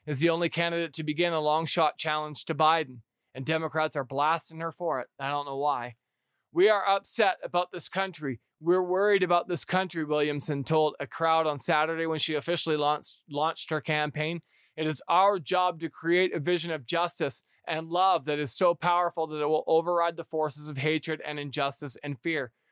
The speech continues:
Williamson, seventy, also ran in twenty twenty. "I've run for president before.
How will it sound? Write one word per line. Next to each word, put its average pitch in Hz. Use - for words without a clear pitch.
Williamson, 185
seventy, 175
also 170
ran 151
in 147
twenty 147
twenty. 143
"I've 160
run 175
for 180
president 170
before. 156